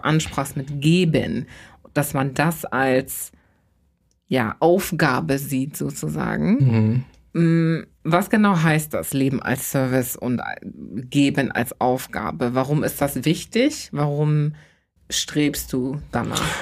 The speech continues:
Speaker 2: Ja, genau, Geben als Service. Gut, dass du das fragst, weil manche Menschen verwechseln, sie sagen,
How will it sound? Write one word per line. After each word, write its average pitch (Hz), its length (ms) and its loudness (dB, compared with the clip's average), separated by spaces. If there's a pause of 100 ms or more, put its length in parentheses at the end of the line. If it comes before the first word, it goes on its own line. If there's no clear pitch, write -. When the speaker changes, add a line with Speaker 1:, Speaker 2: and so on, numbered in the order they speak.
(100)
Speaker 2:
Ja, 139 220 6
genau, 135 420 4
Geben 143 340 4
als 143 280 2
Service. 147 580 2 (560)
Gut, 170 240 4
dass 170 160 4
du 151 80 4
das 139 100 2
fragst, 156 580 0 (240)
weil 147 640 4
manche 185 460 4
Menschen 175 680 4
verwechseln, 160 880 2 (360)
sie 127 100 4
sagen, 160 560 4